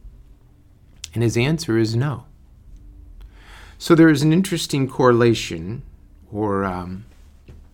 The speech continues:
similarity between then and now, where often we attribute good things happening to good people, bad things happening to bad people.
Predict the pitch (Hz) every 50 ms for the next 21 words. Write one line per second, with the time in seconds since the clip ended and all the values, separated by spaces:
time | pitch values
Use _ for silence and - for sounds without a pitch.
0 | - - - - - - - - - - - - - - - - - - - -
1 | 165 147 139 127 123 123 120 117 107 92 85 80 - - - - - - - -
2 | - - 110 101 - - 120 117 113 107 98 104 104 110 110 113 107 107 107 98
3 | 92 92 92 95 95 107 104 101 - - - 104 104 107 - - 110 104 101 101
4 | 98 98 95 92 - - - 113 101 95 98 95 95 113 - - - - - -
5 | - - - - - - - - - 117 123 127 117 - - 120 117 110 113 -
6 | 117 110 110 - - 107 104 101 95 98 101 107 104 95 98 - - - 98 92
7 | - 92 90 95 95 92 92 92 - - 101 95 95 - - 92 87 - - -
8 | 90 92 90 87 - 95 85 82 87 80 80 - - - 92 - - - 76 -